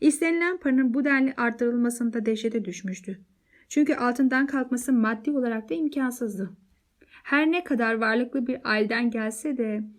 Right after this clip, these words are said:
daha büyük miktarlar harcamasına dikkat çekerdi. Peki ne yapacaktı şimdi? En olacakları biliyordu. Yarın dört yüz kron, daha sonra bin, hep daha fazlasını isteyecek ve en sonunda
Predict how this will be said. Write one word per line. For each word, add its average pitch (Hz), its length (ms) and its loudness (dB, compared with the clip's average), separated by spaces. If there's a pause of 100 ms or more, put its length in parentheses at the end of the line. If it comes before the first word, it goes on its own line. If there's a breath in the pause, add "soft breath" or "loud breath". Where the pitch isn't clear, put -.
(240 loud breath)
daha 247 240 2
büyük 226 160 0
miktarlar 214 540 0
harcamasına 208 760 -4
dikkat 226 340 -6
çekerdi. 185 440 -8 (600 loud breath)
Peki 311 260 6
ne 240 60 6
yapacaktı 277 480 -2
şimdi? 214 460 -4 (440 soft breath)
En 277 100 4
olacakları 277 680 2
biliyordu. 202 640 -2 (100)
Yarın 220 400 2
dört 220 240 0
yüz 220 160 -8
kron, 208 440 -6
daha 208 200 -2
sonra 226 360 -4
bin, 196 460 -4 (300 loud breath)
hep 320 280 -2
daha 294 160 2
fazlasını 240 520 -2
isteyecek 233 640 -2
ve 247 380 -2 (160)
en 262 120 2
sonunda 254 480 2